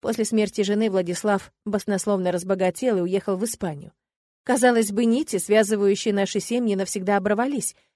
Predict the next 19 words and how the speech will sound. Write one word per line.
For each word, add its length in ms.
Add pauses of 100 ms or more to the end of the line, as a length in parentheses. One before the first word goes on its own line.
(140)
и 80
я 180
даже 260
представить 560
себе 200
не 100
могла 300
такой 460
исход, 360 (280)
что 200
маме 280
придется 420
превратиться 680 (320)
из 160
Агаты 600
Диваковой 800 (600)
в 140
Агату 340
Кайрис. 460